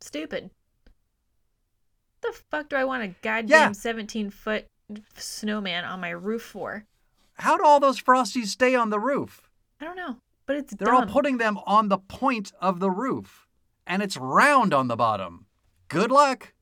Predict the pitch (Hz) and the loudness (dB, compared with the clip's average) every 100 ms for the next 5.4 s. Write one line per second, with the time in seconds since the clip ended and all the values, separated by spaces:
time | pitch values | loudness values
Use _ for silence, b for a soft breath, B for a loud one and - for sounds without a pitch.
0 | - - - 214 - 269 - 269 _ - | -14 -12 -12 -14 -14 -14 -16 -20 _ -20
1 | - _ _ _ _ _ _ _ - 294 | -20 _ _ _ _ _ _ _ -8 -2
2 | 269 269 392 294 294 254 233 226 233 214 | 0 0 -4 -2 -2 0 0 0 -2 -2
3 | 202 240 214 185 180 185 202 185 - 202 | -4 -2 0 -2 -2 -8 -6 -6 -6 -6
4 | 190 151 - 190 - - - _ _ _ | -8 -10 -8 -8 -8 -20 -20 _ _ _
5 | 220 220 214 | -4 -4 -4